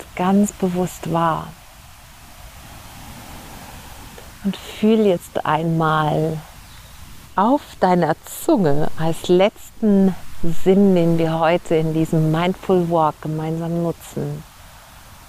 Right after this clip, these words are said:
was für dich der Geschmack von Sommer bedeutet. Von Fülle, von Liebe, von Freude.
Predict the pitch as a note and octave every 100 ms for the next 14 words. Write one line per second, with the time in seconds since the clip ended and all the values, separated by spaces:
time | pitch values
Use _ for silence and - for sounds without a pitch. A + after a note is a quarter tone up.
0 | - E3 - E3+ - G3 G3 - F3 E3
1 | - - D#3+ E3 E3+ - - D#3 D3+ C#3+
2 | C3+ C3+ A2+ B2 - C#3 C#3+ - D3+ -
3 | - - - - - - - - - -
4 | - - - - - - C#3 - - -
5 | F3+ F3 D3 - - - - - - -
6 | - - - - E3 E3 E3+ F3+ F3 E3+
7 | - F#3+ F3 - - E3+ E3+ E3 D3+